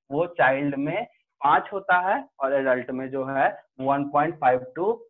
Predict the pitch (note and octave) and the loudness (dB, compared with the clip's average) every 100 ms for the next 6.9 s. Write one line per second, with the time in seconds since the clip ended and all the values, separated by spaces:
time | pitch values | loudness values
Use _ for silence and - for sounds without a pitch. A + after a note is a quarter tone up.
0 | _ _ F3 D#3 D3 B2+ B2 B2+ - G#3 | _ _ -2 0 0 0 -2 -2 -6 -6
1 | G3 F3 F3+ G3 C#3 C#3 E3+ G3 - D#3 | -2 0 0 0 -2 2 2 2 -4 -8
2 | D3 C3+ B2+ B2+ D3 F3+ - C#3+ C#3 - | -6 -8 -6 -4 -4 -8 -8 -10 -8 -6
3 | C#3 F#3 F#3 D3+ D#3 D3+ - - C3+ D#3+ | -4 -4 -4 -2 -2 -2 -10 -10 -6 -2
4 | F3+ E3+ E3+ D3+ B2+ B2 C3 C3 E3 G3 | -4 -2 -2 -2 -4 -2 -2 -2 -2 -4
5 | F#3+ G3 G3 F#3 F3 F3 D#3+ C#3+ C3+ - | 0 0 0 0 -2 -2 -6 -6 -6 -6
6 | A#2+ A#2+ B2+ D3 D#3 E3+ G3 E3 | -6 -6 -4 -4 -2 -2 -2 -2